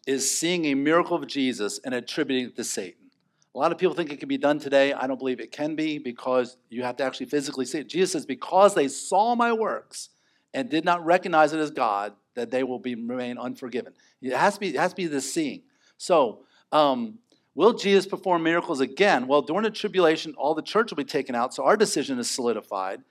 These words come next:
Then Jesus will return. People during the, um, the millennial reign, the one thousand year reign, will have a chance to accept Christ as Savior. Those who survive the tribulation and those who are, children are born to them. So will Jesus be perform-,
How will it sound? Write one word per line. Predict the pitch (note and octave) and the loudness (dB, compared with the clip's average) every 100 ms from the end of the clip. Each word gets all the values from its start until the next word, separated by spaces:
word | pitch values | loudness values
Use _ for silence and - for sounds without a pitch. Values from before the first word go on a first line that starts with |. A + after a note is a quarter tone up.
| _ _ | _ _
Then | C3 | -8
Jesus | B2 E3 E3+ | 0 0 0
will | D#3+ | -2
return. | C3+ C3 G#3+ A3+ C#3+ C3+ C#3+ _ - | -2 -2 2 2 2 0 -6 _ -4
People | F3 F3+ E3+ D3+ | -2 0 0 -2
during | D#3 F3 E3+ E3 D#3+ - | 0 2 2 0 -6 -12
the, | C#3 D#3+ D#3 D3+ C#3 _ _ _ - | -6 -4 -2 -4 -8 _ _ _ -2
um, | C#3 C3+ B2+ A#2+ A2+ - _ _ _ _ | 2 2 2 -2 -6 -12 _ _ _ _
the | C3+ | -6
millennial | C#3 D#3 E3+ D#3+ C#3+ | 2 4 4 2 2
reign, | C#3+ F#3+ D#3 | 2 0 0
the | B2+ | -2
one | C#3 D3 | -2 2
thousand | D#3 C#3 C#3 | 4 4 2
year | C3 | 0
reign, | D#3 D#3 | 0 0
will | C3 | -2
have | C#3 C3+ | 0 -2
a | |
chance | B2+ - A#3+ D3+ - | -4 -4 -2 -2 -4
to | B2+ | -6
accept | - C3+ A#2+ | -4 -4 -6
Christ | - A#2 A#2 | -6 -4 -4
as | A#2+ - | -8 -6
Savior. | A#2 B2 | -4 -4
Those | B2+ C#3 C3+ | -2 -2 -2
who | B2+ | -8
survive | - A#2 A#2+ D3+ | -6 -2 4 4
the | D3+ | 2
tribulation | - C#3+ C#3 C#3 D3 | -6 -2 -2 -2 -6
and | B2+ | -4
those | A#2 B2 A#2+ _ _ | -4 -4 -6 _ _
who | C3+ | -6
are, | B2+ - | -6 -6
children | - D3+ C#3 B2+ | -6 -4 -2 -4
are | |
born | G#2 D3 D#3+ | -2 -2 -2
to | |
them. | A2+ G#2 A#2 - _ _ _ _ _ | -4 -6 -8 -12 _ _ _ _ _
So | - D#3+ | -6 2
will | F3 G#3 | 4 4
Jesus | - G3+ A3+ | 4 2 2
be | A3 | 0
perform-, | F#3 E3+ - F3+ | 0 0 0 -6